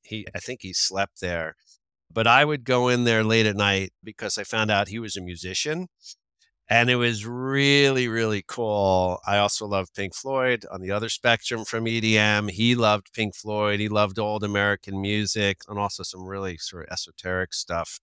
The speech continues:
Even though he spoke very little English and I spoke very little Japanese,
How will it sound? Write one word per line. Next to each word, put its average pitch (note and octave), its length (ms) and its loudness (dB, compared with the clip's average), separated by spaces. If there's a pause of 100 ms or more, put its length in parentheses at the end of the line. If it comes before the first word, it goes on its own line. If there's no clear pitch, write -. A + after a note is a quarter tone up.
Even D#3 300 2
though B2+ 360 2
he B2+ 200 -10
spoke B2 300 -6
very A2+ 180 2
little A2 220 0
English A#2+ 580 2
and G#2+ 80 -4
I G#2 120 0
spoke G#2+ 440 -8
very G#2 540 2 (100)
little A2 180 -4
Japanese, G#2 920 2